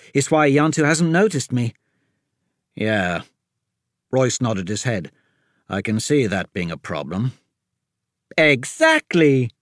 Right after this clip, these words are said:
Kristin nodded along with him.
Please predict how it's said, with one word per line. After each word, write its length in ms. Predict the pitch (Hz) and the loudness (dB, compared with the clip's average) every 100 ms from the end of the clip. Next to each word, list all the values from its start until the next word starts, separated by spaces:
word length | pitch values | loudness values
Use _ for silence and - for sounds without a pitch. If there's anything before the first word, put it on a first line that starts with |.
| _ _ _ _ _ _ _ _ _ _ - | _ _ _ _ _ _ _ _ _ _ -4
Kristin 420 | 160 180 214 196 | -2 0 2 4
nodded 320 | 151 110 107 | 4 2 0
along 340 | 139 143 120 127 | 2 2 2 0
with 180 | 165 117 | -2 -4
him. 240 | 87 | -8